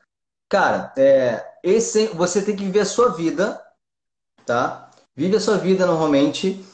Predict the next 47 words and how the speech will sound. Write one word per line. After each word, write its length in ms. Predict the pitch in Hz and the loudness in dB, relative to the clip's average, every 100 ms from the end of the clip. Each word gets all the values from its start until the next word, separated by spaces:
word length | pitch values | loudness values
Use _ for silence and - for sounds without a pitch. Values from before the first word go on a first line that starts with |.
| _ - | _ -2
e 140 | 165 | 2
esse 180 | 214 - | 2 2
sentimento 400 | 240 208 208 269 | -2 0 0 0
ele 80 | 254 | 0
vai, 300 | 208 233 175 | 0 0 -4
vai 240 | 165 233 | 0 0
ficar. 640 | 269 - 156 127 110 - - | -2 -2 -2 -2 -4 -10 -14
Assim, 180 | - | -8
muitas 280 | 156 208 240 | -2 -2 0
vezes 160 | 190 214 | 0 0
acontece. 480 | 233 214 175 - - - _ | 0 0 -2 -2 -8 -20 _
O 120 | 240 269 | -2 0
problema, 460 | 190 147 202 147 | 0 0 0 0
cara, 180 | 143 170 | 0 0
é 20 | |
o 20 | |
seguinte: 520 | 185 214 165 127 - - | 0 0 0 0 -2 -4
a 100 | 151 | -2
pessoa 540 | 175 - - 214 185 | 0 -2 0 0 0
quer, 340 | - 185 180 151 | 0 2 2 0
é, 420 | 151 - - - | -2 -2 -4 -8
vamos 280 | 175 196 185 | -2 -2 -2
supor, 440 | - 160 127 - | -2 0 0 -2
teve 300 | - 180 214 | 0 2 2
um 40 | 196 | 2
relacionamento, 640 | 185 180 185 143 147 151 | 0 -2 -2 0 0 -2
acabou. 760 | 160 196 147 143 117 - - _ _ - - - - | -4 -2 2 2 2 -2 -18 _ _ -20 -20 -20 -8
E, 120 | 196 | -4
cara, 240 | 240 220 202 | 0 2 2
eu 80 | |
quero 200 | - 233 | 2 2
enxergar 360 | 247 - 214 233 | 2 0 0 2
você 260 | 220 - 233 | 0 0 -2
como 220 | 247 247 | 0 0
amigo, 680 | 214 185 143 113 95 - _ _ - | 2 2 0 -4 -10 -18 _ _ -4
tá? 440 | 139 160 - - - _ _ _ - | -2 -2 -4 -12 -20 _ _ _ -4
E 100 | 185 | 0
aí 100 | 202 | 2
eu 120 | 233 | 2
co-, 120 | 247 | 2
a 300 | 240 147 160 | 0 0 -2
gente 160 | 175 185 | -2 -2
acabou 280 | 226 185 226 | 0 2 2
de 120 | - | 0
terminar 320 | - 233 226 | -2 0 2
um 40 | 214 | 0
relacionamento 680 | 214 220 240 202 127 - | 0 -2 -2 0 -2 -4